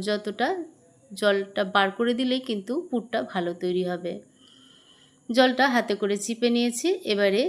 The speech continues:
চলে এলাম ওভেনে, কড়াই বসিয়েছি, সাদা তেল দিলাম কিছুটা। তেলটা এই মুহূর্তে গরম হয়েছে। প্রথমে চিকেনগুলো আমি ভেজে নেব।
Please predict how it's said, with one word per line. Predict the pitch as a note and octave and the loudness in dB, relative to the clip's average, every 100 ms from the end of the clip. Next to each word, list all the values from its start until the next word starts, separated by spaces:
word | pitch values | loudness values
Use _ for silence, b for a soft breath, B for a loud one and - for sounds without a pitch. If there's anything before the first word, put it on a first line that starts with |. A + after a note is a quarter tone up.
| F#4 - | -2 -10
চলে | - C#4 C4+ | 0 4 4
এলাম | B3+ A#3 F4+ - - - - _ _ _ _ | 4 2 0 -4 -16 -20 -20 _ _ _ _
ওভেনে, | G#3 G3+ G3+ A3 F#4+ - - | -2 2 2 2 -2 -4 2
কড়াই | G#3+ G#3+ | 4 6
বসিয়েছি, | G#3 A#3 A#3 B3 A#3+ E4+ G4+ | 4 0 0 -2 0 -2 -2
সাদা | - A3+ G3 F#3+ | -2 0 2 2
তেল | G#3 G3 | 0 0
দিলাম | G#3+ A3 A3+ | 0 2 0
কিছুটা। | A#3 A#3+ B3 A#3+ D#4 G4 - | -2 -4 -4 -2 -2 -4 -6
তেলটা | - C4+ C4 - | 0 2 2 0
এই | A#3+ B3 | 0 0
মুহূর্তে | B3+ B3 C4 G#4 - - - | 0 0 -2 -2 -8 -20 -10
গরম | G3 G3+ G3+ G3 | 4 4 6 2
হয়েছে। | G#3 G3+ C#4 F4+ - B B B B B B - | 0 -2 -2 -4 -4 B B B B B B -2
প্রথমে | D4 D4 D4+ D4+ | 0 2 2 2
চিকেনগুলো | D4+ D4 D4 B3+ A#3 | 0 0 0 2 2
আমি | A3 G#3+ | 2 2
ভেজে | G3 G3 F3+ | 0 0 0
নেব। | E3+ D#3+ | 0 -2